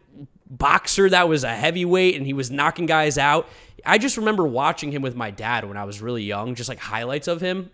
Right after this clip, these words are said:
or, like, a, a rerun on M S G or whatever it was. And I was like, "Who is this dude?" He's, he was not an athlete by any means, but he knocked out guys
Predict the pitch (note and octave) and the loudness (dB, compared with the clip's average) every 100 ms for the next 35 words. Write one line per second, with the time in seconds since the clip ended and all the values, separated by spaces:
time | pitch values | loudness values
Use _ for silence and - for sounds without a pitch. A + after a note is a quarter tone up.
0 | - A2+ A2+ A2 - G#2+ G#2 F2+ A#2 A2 | -10 -6 -6 -6 -10 -12 -12 -10 -8 -6
1 | C#3 C#3+ B2 G#2 G2 F#2+ A#2+ A#2 - B2 | -2 0 0 -2 -6 -10 -8 -8 -8 -6
2 | A2+ G#2 G2+ G2 F#2+ G2+ G2 - - - | -6 -6 -8 -10 -10 -10 -10 -12 -16 -16
3 | - C#3 - D4 F#3+ C#3 C4+ - - A#2 | -10 -8 2 2 2 4 2 2 -4 -6
4 | G#2+ F#3+ G3+ - - _ B3+ G#3 D#3 A3+ | -2 -2 -2 -6 -20 _ -2 0 2 2
5 | D#4 F3+ F3 - C3 G2+ A2+ A#2+ A#2+ C3 | 2 2 0 -2 -8 -6 -4 -2 -2 -2
6 | B2+ G#2 A2+ G#2+ A2 G#3 F#3+ D3 D#3+ E3+ | -4 -6 -10 -8 -6 -4 -4 -8 -8 -2
7 | E3+ E3+ - D#3 D3 C#3+ B2+ A#2+ A#2+ - | -2 -2 -4 -2 -2 -2 -2 -2 -4 -10